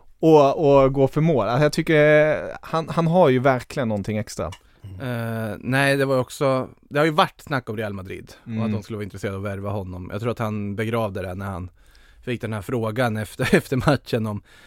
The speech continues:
Speaker 2: ja, hur känns det att ni slog ut, liksom, kungarna av Champions League? Och han tittade jättefrågan och bara, "Kungarna av Champions League? Vad pratar de om?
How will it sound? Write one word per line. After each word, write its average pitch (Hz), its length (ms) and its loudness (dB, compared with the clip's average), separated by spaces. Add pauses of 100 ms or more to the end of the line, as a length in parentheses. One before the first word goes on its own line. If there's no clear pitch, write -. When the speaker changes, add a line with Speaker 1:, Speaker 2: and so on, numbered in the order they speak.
(200)
Speaker 2:
ja, 135 320 4 (300)
hur 139 240 6
känns 135 360 0
det 127 80 2
att 113 80 -2
ni 120 100 -2
slog 117 240 -4
ut, 120 220 0
liksom, 104 220 -8
kungarna 120 760 0
av 107 220 -2
Champions 104 500 -6
League? 113 280 -6 (280)
Och - 60 -16
han 110 100 -8
tittade - 340 -8 (140)
jättefrågan 110 520 -8
och 101 60 -10
bara, 101 160 -8 (680)
"Kungarna 113 520 -6
av 131 80 -8
Champions 156 440 -10
League? - 180 -12 (500)
Vad 180 360 -20
pratar - 320 -10
de 254 60 -12
om? 226 60 -14